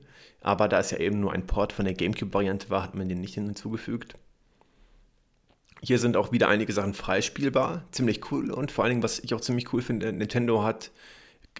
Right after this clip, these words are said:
äh, die Unterstützung von Q-R-Codes eingebaut,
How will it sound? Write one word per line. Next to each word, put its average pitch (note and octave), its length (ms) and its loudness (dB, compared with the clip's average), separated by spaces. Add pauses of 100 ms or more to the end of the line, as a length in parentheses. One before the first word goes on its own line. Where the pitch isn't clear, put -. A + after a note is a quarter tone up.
(120)
äh, G2 280 4
die G2 100 -2
Unterstützung A2 460 -2
von G#2 200 -2
Q-R-Codes - 720 0
eingebaut, G2+ 640 0